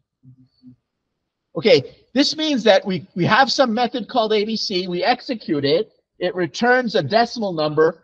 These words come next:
and then we're gonna save that decimal answer in Y. That's what this means. But now I'm suggesting a different sort of syntax. I,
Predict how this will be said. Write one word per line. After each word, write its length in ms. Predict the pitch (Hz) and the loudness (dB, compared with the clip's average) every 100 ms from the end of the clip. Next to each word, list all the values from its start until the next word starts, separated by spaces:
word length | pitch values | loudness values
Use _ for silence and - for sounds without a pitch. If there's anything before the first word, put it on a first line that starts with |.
| _ _ | _ _
and 140 | 160 165 | -2 0
then 120 | 170 | 0
we're 100 | 175 | 0
gonna 280 | 208 208 175 | 0 0 -2
save 600 | - - 247 254 262 214 | -4 0 4 6 4 0
that 240 | 196 147 | 0 0
decimal 500 | 180 170 170 165 160 | -2 -4 -4 -6 -4
answer 580 | 170 180 185 - 160 151 | -2 -4 -4 -2 0 0
in 240 | 151 160 147 | -2 -4 0
Y. 340 | 156 151 113 | 2 4 2
That's 260 | 107 185 214 | 0 -2 -4
what 160 | 147 | -6
this 220 | 175 151 | -6 -8
means. 480 | 160 147 107 82 - _ _ _ _ _ - | -6 -6 -6 -10 -20 _ _ _ _ _ -8
But 160 | 175 | -6
now 340 | 220 262 254 240 196 | 0 4 4 2 -2
I'm 80 | |
suggesting 560 | 202 196 165 220 - 214 | -4 -4 -2 -2 -2 -4
a 60 | 170 | 0
different 520 | 214 277 285 240 - | 2 2 2 -2 -4
sort 280 | - 185 180 | 2 4 6
of 200 | 151 131 _ _ _ _ _ _ _ _ | 2 -4 _ _ _ _ _ _ _ _
syntax. 880 | - 247 226 220 147 139 - - - _ _ _ _ _ | -10 -6 -2 2 4 2 0 -10 -20 _ _ _ _ _
I, 240 | - - | -16 -8